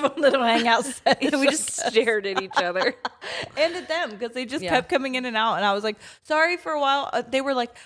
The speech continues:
Speaker 1: "I love that merch." At one point, they were talking to us about the podcast.
Speaker 2: Mm-hmm.
Speaker 1: And I'm showing off the merch that I'm wearing, like, fully forgetting that I don't have a bra on. And I'm like, "I hope my nipples aren't hard right now. Sorry." That I'm like,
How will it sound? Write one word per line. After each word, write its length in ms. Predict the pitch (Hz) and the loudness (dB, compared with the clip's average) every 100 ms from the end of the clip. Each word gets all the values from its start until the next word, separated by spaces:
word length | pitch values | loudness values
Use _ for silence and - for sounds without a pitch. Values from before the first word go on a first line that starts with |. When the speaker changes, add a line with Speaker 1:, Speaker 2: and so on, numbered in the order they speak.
| - | -12
Speaker 1:
"I 60 | 254 | -2
love 200 | 339 359 | -2 -2
that 180 | 349 202 | -10 -6
merch." 300 | 254 226 - | -4 -4 0
At 140 | 226 | -2
one 160 | 226 302 | 0 -2
point, 240 | 320 247 | -2 -2
they 80 | 196 | -2
were 80 | 196 | -4
talking 260 | 208 180 202 | -4 -4 0
to 60 | |
us 140 | 196 196 | 0 0
about 240 | 156 156 | -6 -6
the 60 | - | -6
podcast. 460 | 156 151 180 196 | -6 -4 -2 -2
Speaker 2:
Mm-hmm. 180 | 226 233 269 - - | -2 -8 -12 -18 -2
Speaker 1:
And 140 | 220 | 2
I'm 240 | 226 254 254 | 4 2 0
showing 460 | - 302 302 359 | 0 2 2 2
off 180 | 339 330 | 2 0
the 60 | 262 | -4
merch 300 | 226 254 - | -2 -2 0
that 120 | 226 | -2
I'm 120 | 208 | -2
wearing, 320 | 208 202 175 - | -2 -2 -4 -4
like, 160 | 196 196 | -6 -4
fully 420 | - 269 294 302 | -2 0 0 -2
forgetting 520 | - 262 214 202 226 | -2 0 2 2 0
that 100 | 208 | 0
I 60 | 196 | -2
don't 280 | 202 190 190 | 2 2 2
have 120 | 202 | 0
a 60 | 190 | 0
bra 400 | 180 170 180 202 | 0 2 2 0
on. 120 | 247 | 0
And 100 | 202 | -2
I'm 100 | 208 | 0
like, 180 | 214 - | -2 2
"I 120 | 254 | 2
hope 200 | - - | 4 4
my 180 | 285 277 | 6 4
nipples 480 | 240 247 262 214 214 | 4 2 2 0 2
aren't 200 | 220 240 | 4 6
hard 260 | 220 220 | 6 6
right 160 | 240 240 | 2 4
now. 220 | 240 262 | 4 4
Sorry." 420 | 269 - 285 277 | 2 2 4 4
That 100 | 247 | 4
I'm 120 | 247 247 | 2 0
like, 160 | 254 | -4